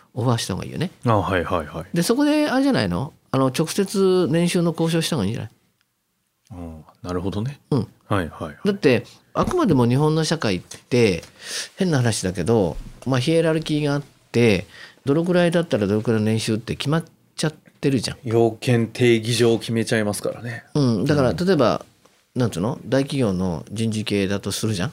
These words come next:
Speaker 1: もしね。そうなった時に、この人どうするかって言ったら、まあ、はめるしかないじゃん。
Speaker 2: うんうんうん。
Speaker 1: だから、この人の希望と、スキルと、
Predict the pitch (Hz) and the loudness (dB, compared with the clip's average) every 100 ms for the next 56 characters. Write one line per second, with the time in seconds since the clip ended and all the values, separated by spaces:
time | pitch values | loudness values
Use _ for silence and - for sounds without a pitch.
0 | - 123 - 110 233 - 151 160 156 107 | -8 -8 -6 -6 -8 -6 -2 -2 -2 -4
1 | 90 80 123 151 - 95 107 101 - 82 | -4 -4 -2 -2 -2 -2 0 -2 -6 -6
2 | 80 - 82 78 - 139 151 139 - - | -8 -6 -6 -6 -8 -6 -2 -4 -4 -4
3 | 160 226 262 - 98 110 87 - 127 120 | -2 0 0 -2 -2 -2 -4 -4 0 0
4 | 92 85 87 87 78 - _ 180 135 123 | 0 -4 -8 -8 -10 -16 _ -2 0 0
5 | 180 208 214 220 208 208 202 196 - 202 | 0 0 0 0 0 0 0 0 0 2
6 | 117 - _ _ _ _ - - 185 123 | 2 -2 _ _ _ _ -12 -4 0 0
7 | - 110 92 | 0 0 0